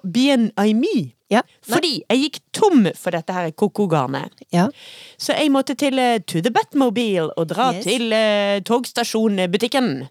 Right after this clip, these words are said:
Speaker 2: Ja.
Speaker 1: Den som jo heter Norwegian Spirit.
Speaker 2: Yes,
Speaker 1: Der
Speaker 2: det
Speaker 1: fikk de litt
Speaker 2: stemmer.
Speaker 1: gratis reklame, men det er
Speaker 2: Ja.
Speaker 1: fordi de fortjener det.
Speaker 2: <laughs>
Speaker 1: Men da gikk jeg da bort til dette stativet hvor det står, eh, dette Le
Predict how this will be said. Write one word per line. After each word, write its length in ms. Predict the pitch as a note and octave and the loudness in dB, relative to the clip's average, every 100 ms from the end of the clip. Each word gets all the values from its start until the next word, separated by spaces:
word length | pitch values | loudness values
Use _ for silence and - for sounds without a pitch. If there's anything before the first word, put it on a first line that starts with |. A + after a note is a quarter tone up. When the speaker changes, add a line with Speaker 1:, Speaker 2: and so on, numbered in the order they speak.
| _ | _
Speaker 2:
Ja. 140 | F3+ A3+ | -8 -6
Speaker 1:
Den 220 | G3+ B3 | -2 -4
som 160 | G#3+ G#3+ | -2 -2
jo 100 | G3+ | 0
heter 420 | G3 F#3 G3+ F#3+ - _ - | 0 0 0 0 -4 _ -4
Norwegian 680 | G3+ A#3 A#3 C#4+ F#3+ E3+ F3 | 0 0 2 0 0 -2 -4
Spirit. 760 | - - G#4 F#3 - - - - | -8 -2 -2 -2 -6 -14 -18 -12
Speaker 2:
Yes, 200 | G#3+ C#4 | -6 -4
Speaker 1:
Der 80 | F3 | -2
Speaker 2:
det 180 | F3+ A3 | -2 -2
Speaker 1:
fikk 80 | - | -2
de 80 | G3 | -2
litt 140 | G3 | -2
Speaker 2:
stemmer. 100 | F3 | 0
Speaker 1:
gratis 400 | G#3 G#3+ E3 D3+ | 0 0 0 -6
reklame, 480 | D3 D#3+ E3+ G3+ C4 | -4 -2 0 2 0
men 140 | - G#3+ | 0 0
det 100 | G3+ | 0
er 40 | |
Speaker 2:
Ja. 40 | G3 | 0
Speaker 1:
fordi 160 | F#3+ | -2
de 80 | D#3 | -2
fortjener 440 | D3 D3+ F3 D3 - | -4 -4 -2 -4 -8
det. 720 | - _ A3+ - C#4 - - - | -14 _ -12 -8 -6 -8 -12 -16
Speaker 2:
<laughs> 180 | - - | -12 -4
Speaker 1:
Men 120 | D4+ | 0
da 60 | F#4 | 2
gikk 200 | G4+ - | 2 0
jeg 100 | C#4+ | 0
da 80 | D4 | 0
bort 220 | C#4 - | -2 -4
til 100 | G#3 | 0
dette 340 | F3 - A#3 G#3 | 0 0 0 0
stativet 560 | F#3+ - A3 G3 D3+ | -4 -4 -2 -2 -2
hvor 140 | - E3+ | -4 -6
det 80 | E3+ | -4
står, 320 | F#3+ E3 D3 | -2 -2 -2
eh, 200 | C3 B2 | -4 -4
dette 440 | - G3+ D4 B3+ - | -4 -4 0 -2 -2
Le 240 | F#3+ G3+ | -2 0